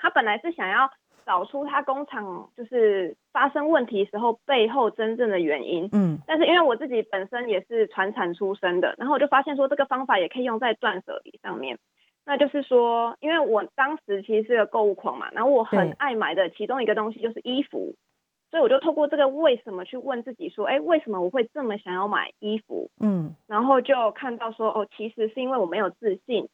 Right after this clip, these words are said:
Speaker 2: 嗯。
Speaker 1: 我需要透过外在的一些，呃，眼光或是注目来得到自信这件事情。那我为什么会这么没自信？我再继续往下提问，然后就发现说是因为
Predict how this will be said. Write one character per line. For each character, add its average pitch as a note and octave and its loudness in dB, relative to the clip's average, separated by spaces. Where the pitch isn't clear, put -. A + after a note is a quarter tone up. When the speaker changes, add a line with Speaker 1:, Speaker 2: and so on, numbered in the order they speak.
Speaker 2:
嗯。 G3+ 0
Speaker 1:
我 G#3+ 6
需 F#3+ 2
要 A3+ 6
透 A#3+ -2
过 A#3 4
外 A#3 2
在 A3 -2
的 F#3+ -2
一 G3 0
些， F#3+ 2
呃， G#3 0
眼 G3+ 2
光 B3+ 2
或 C#4 -6
是 C4 -4
注 B3+ -6
目 A#3 -4
来 F#3+ 2
得 C#4+ 0
到 G#3 2
自 G#3+ -6
信 G#3 -6
这 G#3 0
件 F#3 -2
事 F#3+ -6
情。 - -8
那 C4 2
我 B3+ 2
为 F#4+ 4
什 F#4+ -6
么 B3+ -2
会 C4+ 2
这 C4 -6
么 A#3 -4
没 G3 -2
自 A#3 -8
信？ A#3+ -8
我 C4 -4
再 B3+ 0
继 B3 -6
续 C4+ -2
往 A3 0
下 A#3 -2
提 F3+ -6
问， F#3+ 0
然 G3 -4
后 A#3 4
就 A#3+ -2
发 A#3+ 0
现 B3 -4
说 G#3+ -2
是 A3+ -8
因 A#3 -2
为 A3+ 2